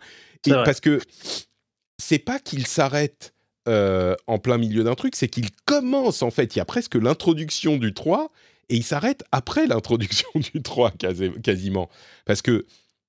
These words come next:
Speaker 2: quand on, il revient dans son univers, d'une part, c'est tellement intelligent, la manière... Enfin, c'est dur de faire des surprises et des, et des Kaiser Soze et des I See Dead People aujourd'hui.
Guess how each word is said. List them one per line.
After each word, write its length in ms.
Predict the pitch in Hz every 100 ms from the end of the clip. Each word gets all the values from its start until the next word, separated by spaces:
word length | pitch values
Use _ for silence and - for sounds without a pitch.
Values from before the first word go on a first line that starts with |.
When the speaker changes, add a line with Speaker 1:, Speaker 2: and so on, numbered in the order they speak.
| _
Speaker 2:
quand 140 | 170
on, 200 | 170 160 123 139
il 160 | 147 131
revient 360 | 127 143 151 147
dans 100 | 120
son 180 | - 117
univers, 380 | 120 117 123
d'une 240 | 92 131 147
part, 400 | 151 147 117 71 _ _ _ _ _ _ _ _ _ _ -
c'est 200 | - 98 - _
tellement 520 | - 151 139 131 127 -
intelligent, 760 | 123 117 123 113 113 104 101 98 _ _ _ -
la 180 | 101
manière... 280 | 101 104 110
Enfin, 160 | - 95 - _ _
c'est 220 | - 180
dur 300 | 139 196 214
de 120 | 107 101
faire 240 | 120 92
des 80 | 98
surprises 640 | - 110 - 120 113 104
et 100 | 95
des, 480 | 85 92 90 87 87
et 80 | 120
des 120 | 101 98
Kaiser 320 | 113 95 101
Soze 320 | - 107 98
et 520 | 107 110 110 110 - 95
des 220 | 104 98
I 60 |
See 180 | 101 -
Dead 200 | 110 101
People 360 | 101 101 117 98
aujourd'hui. 400 | 80 80 71